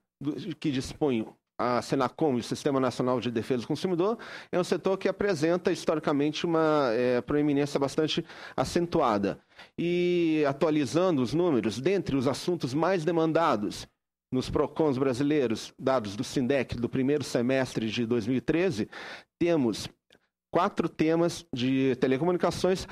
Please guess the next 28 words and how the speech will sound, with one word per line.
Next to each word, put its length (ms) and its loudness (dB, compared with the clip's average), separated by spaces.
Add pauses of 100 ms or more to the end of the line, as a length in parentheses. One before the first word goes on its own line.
(120)
dentre 260 2
os 140 -2
doze 420 2
mais 220 2
demandados. 600 2
O 60 -2
primeiro, 500 2
absoluto, 580 0 (160)
é 60 0
o 40 0
setor 260 0
de 60 -2
telefonia 420 2
fixa, 400 0
o 40 0
terceiro, 640 0 (220)
telefonia 460 0
móvel, 440 2 (160)
o 120 -4
sétimo, 640 -2
T 160 0
V 120 2
por 140 0
assinatura, 720 0 (380)
e 80 2
o 60 2
décimo 400 2
segundo, 560 2